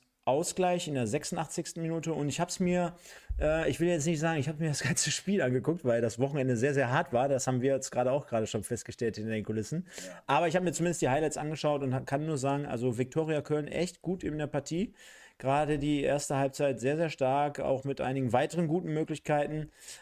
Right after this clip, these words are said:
Speaker 1: Aber wie es dann für einen Tabellenführer so ist, äh, da packst du dann richtig nochmal zu, da packst du nochmal an, krempelst die Ärmel hoch und dann erzielst du durch Verlat, durch einen Abwehrspieler,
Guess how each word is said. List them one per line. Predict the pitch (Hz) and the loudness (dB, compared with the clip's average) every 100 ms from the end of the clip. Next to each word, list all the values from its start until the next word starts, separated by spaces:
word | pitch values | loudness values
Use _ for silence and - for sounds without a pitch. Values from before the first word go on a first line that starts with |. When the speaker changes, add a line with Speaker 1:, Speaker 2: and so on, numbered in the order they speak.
| - - | -10 0
Speaker 1:
Aber | 127 131 139 127 | 2 4 4 4
wie | 147 | 2
es | 143 | 4
dann | 135 135 131 | 2 2 0
für | 127 127 | 0 0
einen | 123 127 123 | 2 2 2
Tabellenführer | 120 101 120 127 135 117 110 | 0 2 2 0 0 0 0
so | 110 | -2
ist, | 113 127 - 113 | -2 -4 -6 -6
äh, | 110 110 | -4 -2
da | 104 | -4
packst | - 123 - - | -4 -6 -6 -4
du | 120 | 0
dann | 113 113 | 0 -2
richtig | 104 127 120 120 | -2 -4 -4 -4
nochmal | 110 113 | -2 -2
zu, | - 165 214 196 | 0 0 2 0
da | 127 | -2
packst | - 139 - | -2 -4 -4
du | 127 | -2
nochmal | 113 110 110 | 0 2 0
an, | 139 139 131 - _ _ _ | 0 -2 -4 -10 _ _ _
krempelst | - 139 139 131 123 | -2 0 0 0 0
die | |
Ärmel | 117 127 117 | 0 2 2
hoch | 123 120 - | 0 -2 -8
und | 110 107 | -6 -4
dann | 113 120 | -2 -2
erzielst | 113 98 - 196 208 208 | -6 -6 -2 -2 -2 -2
du | |
durch | 165 151 - | 0 0 0
Verlat, | 135 131 156 156 | 2 2 2 0
durch | 147 | 0
einen | 143 135 | 0 0
Abwehrspieler, | 180 190 180 - 175 | -2 0 -2 0 0